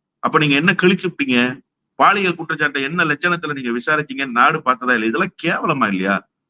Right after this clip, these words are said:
ஒரு முறை வி பி சிங் பிரதமராக இருக்கிற போது எதிர்க்கட்சி தலைவர் யாருன்னா ராஜீவ் காந்தி தான், எனக்கு நன்றாக நினைவு இருக்கிறது.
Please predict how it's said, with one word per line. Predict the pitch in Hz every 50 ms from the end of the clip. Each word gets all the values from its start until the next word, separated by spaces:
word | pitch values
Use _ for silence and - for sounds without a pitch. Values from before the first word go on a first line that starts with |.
| _ - -
ஒரு | 180 160 160 170
முறை | 170 214 226 190
வி | 147 127 135 156 156 139 165 220 -
பி | - 240 208
சிங் | - - 165 147
பிரதமராக | - 135 143 156 170 170 165 165 156 143
இருக்கிற | 135 127 120 120 120
போது | 113 127 135 139 120 101 95 98 110 127 - _ _ _ _ _ _ _ _ _ 139
எதிர்க்கட்சி | 175 214 233 247 220 208 - 180
தலைவர் | 165 151 147 139 139 127
யாருன்னா | 131 131 131 127 147 156 143
ராஜீவ் | 120 117 127 131 135 139 131 117
காந்தி | 113 107 101
தான், | 101 107 -
எனக்கு | - 117 117 113
நன்றாக | 110 117 139 147 170 170 160 135
நினைவு | 120 117 123 147 160 143
இருக்கிறது. | 123 107 95 95 87 85 78 - - _